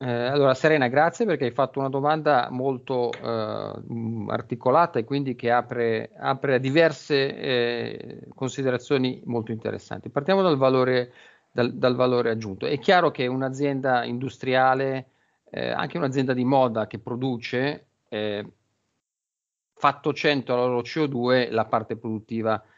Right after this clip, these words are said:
eh, è sicuramente e resta po-, preponderante, anche se hanno un e-commerce molto forte. Tuttavia, quando l'e-co-, come l'e-commerce cresce, come cresce tutto il business online, la parte digitale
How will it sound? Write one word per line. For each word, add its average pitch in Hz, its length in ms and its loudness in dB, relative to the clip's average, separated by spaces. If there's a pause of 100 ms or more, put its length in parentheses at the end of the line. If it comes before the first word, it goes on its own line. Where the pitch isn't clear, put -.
(340)
eh, 50 380 -8
è - 100 -4
sicuramente 123 720 0
e 113 60 4
resta 110 260 -2
po-, 113 220 -2
preponderante, 131 920 0
anche 160 300 0
se 135 160 -2
hanno 131 160 0
un 127 80 -2
e-commerce 117 440 -4
molto 107 280 -6
forte. 95 540 -8 (400)
Tuttavia, 160 600 4
quando 175 260 2
l'e-co-, 156 380 -2
come 190 240 0
l'e-commerce 151 520 0
cresce, 110 460 -4
come 165 260 -2
cresce 143 420 -4
tutto 143 220 -6
il 135 60 2
business 127 380 -2
online, 143 640 0
la 151 200 2
parte 127 460 0
digitale 113 800 -2